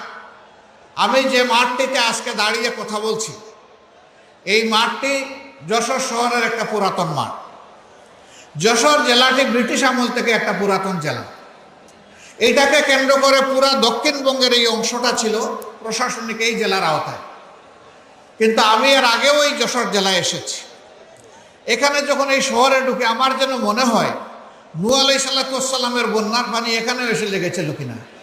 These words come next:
কারণ এখানে কোনো উন্নয়ন ছোঁয়া নেই। একটা পুরাতন জেলা, তার তো চেহারা এতদিনে পাল্টে যাওয়ার কথা, কিন্তু জেলাটা অবহেলিত হয়ে আছে কেন? এটা কি বাংলাদেশের অংশ নয়?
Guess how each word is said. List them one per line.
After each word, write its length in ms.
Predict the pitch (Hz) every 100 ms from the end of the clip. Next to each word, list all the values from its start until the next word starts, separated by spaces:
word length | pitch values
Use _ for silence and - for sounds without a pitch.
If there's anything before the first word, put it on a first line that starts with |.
| - - - - - - - - -
কারণ 200 | 208 254 269
এখানে 260 | 277 285 294
কোনো 280 | 294 294
উন্নয়ন 460 | 294 294 294 294 -
ছোঁয়া 260 | - 277 277
নেই। 260 | 233 139 - - - - - - - - - -
একটা 260 | 247 262 277
পুরাতন 560 | 277 294 302 302 302
জেলা, 200 | 262 269
তার 200 | 262 285 285
তো 100 | 294
চেহারা 340 | 285 285 285
এতদিনে 440 | 285 269 285 277 269
পাল্টে 420 | - 285 277 285
যাওয়ার 240 | 277 254
কথা, 340 | 190 175 147 117 - - - - - - - - - - - - 269
কিন্তু 300 | 277 277 269
জেলাটা 320 | 277 277 285
অবহেলিত 500 | 277 277 277 285 285
হয়ে 180 | 262 262
আছে 320 | 247 247 262
কেন? 120 | 220 151 110 - - - - - - - - - - -
এটা 200 | 233 277
কি 120 | 277
বাংলাদেশের 640 | 240 247 247 262 277 269
অংশ 320 | 254 247 240 277
নয়? 440 | 285 269 196